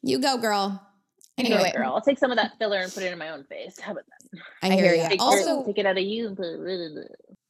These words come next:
Speaker 1: speaking of things to fill in your face, um,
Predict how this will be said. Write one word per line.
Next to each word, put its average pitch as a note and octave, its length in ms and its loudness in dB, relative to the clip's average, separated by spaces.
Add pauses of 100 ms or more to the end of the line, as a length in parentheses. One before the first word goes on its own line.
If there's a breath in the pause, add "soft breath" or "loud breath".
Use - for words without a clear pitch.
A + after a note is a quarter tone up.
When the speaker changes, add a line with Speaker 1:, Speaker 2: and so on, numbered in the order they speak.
(180)
Speaker 1:
speaking F#4+ 380 -2
of D4+ 100 -4
things D4 240 0
to D4 100 -6
fill A#3+ 220 -2
in A#3+ 100 0
your G#3 140 -2
face, G3+ 520 -4 (140)
um, G3+ 720 -2